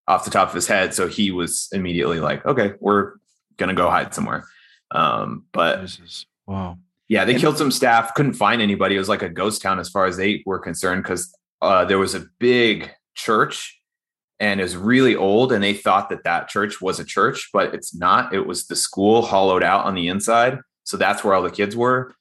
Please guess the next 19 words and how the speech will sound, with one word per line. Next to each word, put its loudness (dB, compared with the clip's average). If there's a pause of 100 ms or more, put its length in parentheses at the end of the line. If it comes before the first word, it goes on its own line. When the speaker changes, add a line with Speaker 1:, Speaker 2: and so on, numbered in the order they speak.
(160)
Speaker 1:
So -2
they 2
thought, 2
'cause -2
all 0
the -6
classrooms -2
were, -6
like, -2 (180)
had -6
been -4
built 0
inside 0
this -4
really 0
old -4
church. -2
Um, 0
so 0